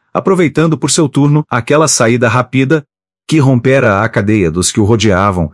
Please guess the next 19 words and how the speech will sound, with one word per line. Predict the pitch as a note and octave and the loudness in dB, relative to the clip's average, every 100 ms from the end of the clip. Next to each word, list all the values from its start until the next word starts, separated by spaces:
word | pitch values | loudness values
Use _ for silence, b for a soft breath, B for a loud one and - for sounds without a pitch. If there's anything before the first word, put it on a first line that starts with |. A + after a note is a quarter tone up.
| b | b
apertou | b G2+ G#2+ C3 | b -4 -2 -2
Cirino | - A#2 A#2+ | 0 0 2
a | G#2+ | 2
mão | G2 A2 | 2 2
do | |
major | A#2+ G#2 F2+ G#2+ F#2+ | 0 0 0 0 0
e | |
tomou | D#2+ F#2+ F#2 F#2 | -2 -2 0 2
rumo | A2 A2 | 2 0
do | F#2 | 0
Rio | D#2+ G#2 C#3 A#2+ | 0 0 0 0
Paranaíba, | A2+ A2 A#2 G#2+ G2+ F2 - _ _ - | 0 0 0 0 0 -2 -6 _ _ -4
em | A2+ | -2
cuja | - D#3+ A#2+ | 0 0 2
margem | F#2 F#2+ G2 | 2 0 0
contava | G#2 G2 - F#2+ F#2+ F#2+ | 0 -2 -2 -2 0 -2
passar | G#2 F#2+ - G#2+ | -2 -2 0 0
a | A2 | 2
noite. | A#2+ A2+ G#2 - | 2 2 0 -4